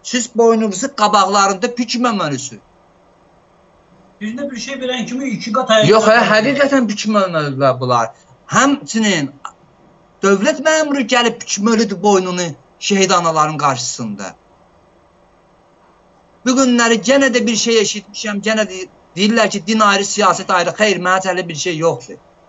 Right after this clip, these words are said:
Speaker 1: Bu günləri şeydən nə adı, Razində, Qaraçuxur qəsəbəsində yüz qırx səkkiz nömrəli dire-, məktəb direktoru çıxıb tələbə şagirdlərə qeyd edib deyib ki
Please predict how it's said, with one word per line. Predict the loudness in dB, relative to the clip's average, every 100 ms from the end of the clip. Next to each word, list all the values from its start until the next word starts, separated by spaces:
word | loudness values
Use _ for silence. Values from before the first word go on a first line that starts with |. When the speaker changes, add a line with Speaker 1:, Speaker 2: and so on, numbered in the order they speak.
| _ _ _ _ _ -2
Speaker 1:
Bu | 2
günləri | 4 4 4 2 0 -4 -20 _ _ _ _
şeydən | -10 -4 -2 0 0
nə | 2 2
adı, | 4 4 4
Razində, | 6 4 0 0 0 2 2
Qaraçuxur | 0 0 -6 -2
qəsəbəsində | -2 0 -2 -4 -6 -2
yüz | -2 0
qırx | -2 -2 -4
səkkiz | -6 -8 -8
nömrəli | -4 0 2 2 2 0 -6 _ _ _ _
dire-, | 0 2
məktəb | 0 0 0 2
direktoru | 2 2 0 0 0 -4 -10 _ _
çıxıb | -4 2 2 2 -4 _ _ -4
tələbə | 0 2 0
şagirdlərə | 2 2 0 -4 -4 -2
qeyd | -4 -4
edib | -6 -6
deyib | -6 -4
ki | -2